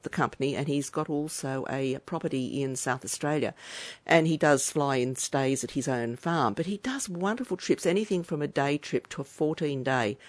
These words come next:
private charter. So if you had a group of friends, he'll do a bespoke tour for you, or he has set departure dates. He does a fourteen-day all around the Kimberley, flying you around everywhere. He does Birdsville, you know, races. He does, um,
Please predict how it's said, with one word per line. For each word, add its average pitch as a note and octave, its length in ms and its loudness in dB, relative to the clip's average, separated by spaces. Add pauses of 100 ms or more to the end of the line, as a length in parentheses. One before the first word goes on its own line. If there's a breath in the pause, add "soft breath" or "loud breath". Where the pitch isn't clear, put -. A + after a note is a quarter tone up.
private D3 380 0
charter. D3+ 340 -2
So C3 140 -2
if C#3+ 60 0
you A#3 80 0
had C4+ 100 -2
a G#3 40 -4
group E3 240 -2
of C3+ 80 -8
friends, D3+ 580 -2 (360 loud breath)
he'll C#3 420 8 (160)
do E3+ 140 8
a C#3 60 10
bespoke E3+ 580 0
tour E3+ 240 2
for F3 260 2
you, G#3 120 2
or D#3 200 0
he D3+ 140 0
has C3+ 180 2
set - 280 0 (120)
departure - 460 -4
dates. D3 540 -2
He D#3+ 160 -6
does C#3+ 200 -4
a C#3+ 60 -4
fourteen-day D3 640 -2
all D3+ 140 2
around D3+ 220 -2
the - 60 -6
Kimberley, F#3 540 -2
flying E3+ 460 -4
you D#3+ 120 -2
around D#3+ 280 -2
everywhere. E3 400 0 (560 loud breath)
He E3+ 120 2
does A#2+ 240 2
Birdsville, D#3+ 720 4 (160)
you - 100 0
know, D3 80 4
races. D#3+ 580 4
He C#3+ 140 -6
does, B2 560 0
um, A#2+ 320 0